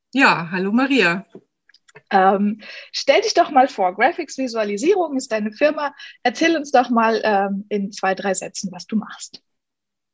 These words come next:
Speaker 1: Ja, mache ich gerne. Ähm, naja, in dem, äh, in der Firmenbezeichnung steckt natürlich schon eine Menge drin,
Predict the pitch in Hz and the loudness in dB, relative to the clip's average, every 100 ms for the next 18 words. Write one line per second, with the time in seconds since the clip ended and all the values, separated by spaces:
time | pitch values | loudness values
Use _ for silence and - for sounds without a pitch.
0 | _ 196 - - 180 185 196 - 196 185 | _ -2 -2 -6 -8 -8 -6 -4 0 0
1 | 185 170 170 - - - - - - 208 | 0 -4 -10 -14 -14 -14 -16 -10 -2 0
2 | 214 214 208 190 233 254 226 - 202 220 | 4 4 2 2 4 6 4 2 2 4
3 | 214 208 - 202 202 202 - _ _ _ | 4 0 -2 -4 -2 -4 -10 _ _ _
4 | - 220 220 208 202 - 302 320 254 254 | -2 2 4 4 4 2 2 4 2 2
5 | 196 196 220 254 247 - 233 240 240 - | 0 2 2 2 2 2 2 2 0 0
6 | 226 226 226 220 220 233 208 196 233 226 | 0 2 4 4 4 4 2 2 2 2
7 | 190 | 0